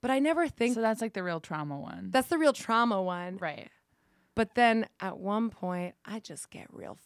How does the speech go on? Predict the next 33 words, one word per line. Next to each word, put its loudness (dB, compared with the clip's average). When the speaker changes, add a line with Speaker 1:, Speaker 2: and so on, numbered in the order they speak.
Speaker 1:
fucking -16
fed -10
up -8
with -4
Speaker 2:
<gasps> -6
Speaker 1:
Aaron. -6
Speaker 2:
Yeah. 0
Speaker 1:
Um, 6
Speaker 2:
Oh, 4
Speaker 1:
we're 8
Speaker 2:
okay. 8
Speaker 1:
still 4
friends -6
now. -6
Uh, 6
but 4
there's 8
a 6
period 2
of 2
time 2
where 4
I'm 2
like, -2
"Fuck 8
this. -2
Like, -8
I 6
can't, 2
Speaker 2:
Mm-hmm. -4
Speaker 1:
I 2
can't 2
keep, -2